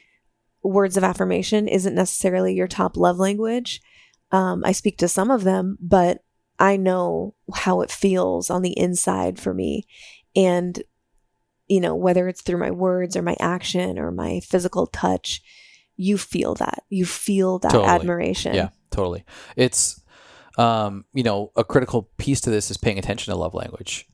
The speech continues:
Speaker 2: Um, you
Speaker 1: Mm-hmm.
Speaker 2: know, mine is quality time and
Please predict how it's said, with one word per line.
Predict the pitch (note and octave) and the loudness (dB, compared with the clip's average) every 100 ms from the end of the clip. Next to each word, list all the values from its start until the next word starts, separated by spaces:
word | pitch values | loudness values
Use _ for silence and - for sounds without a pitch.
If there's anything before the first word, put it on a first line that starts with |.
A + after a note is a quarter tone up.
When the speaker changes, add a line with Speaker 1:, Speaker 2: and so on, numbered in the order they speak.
| _ | _
Speaker 2:
Um, | - F3+ F2 F#3 | -4 -2 -2 0
you | |
Speaker 1:
Mm-hmm. | F3+ F3 | 0 -2
Speaker 2:
know, | F#3 - | -2 -4
mine | F2+ F#2 G2 G2 | 0 0 -2 -4
is | F#2 F2+ - | -6 -4 -6
quality | - F#2+ F#2 F#2+ F#2 | -2 -2 0 -4 -6
time | F#2 F#2 F#2 F#2 F2 | -6 -4 -4 -6 -10
and | E2 | -14